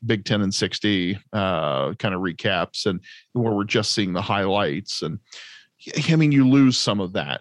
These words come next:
some of the, the discussion and the context. Um, f-, so for Ohio State games, no, I don't, I don't see me watching a bunch of games that way.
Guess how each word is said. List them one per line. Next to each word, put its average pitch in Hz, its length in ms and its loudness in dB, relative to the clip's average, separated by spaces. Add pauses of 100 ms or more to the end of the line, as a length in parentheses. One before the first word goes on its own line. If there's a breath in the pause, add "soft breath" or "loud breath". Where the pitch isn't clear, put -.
some 123 180 0
of 107 240 0
the, 95 340 2
the 113 100 0
discussion 110 540 -2
and 90 80 -4
the 76 60 -8
context. 98 680 -4 (320 soft breath)
Um, 110 520 2 (200)
f-, - 200 -20
so 139 360 2
for 135 200 0
Ohio 180 220 2
State 147 220 -2
games, 127 240 0
no, 113 220 2
I 104 120 2
don't, 120 240 -4
I 135 60 0
don't 135 260 -2
see - 260 0
me 113 180 2
watching 104 680 0
a 101 80 -2
bunch 104 220 -2
of 85 60 -6
games 95 220 -2
that 73 100 0
way. 104 160 0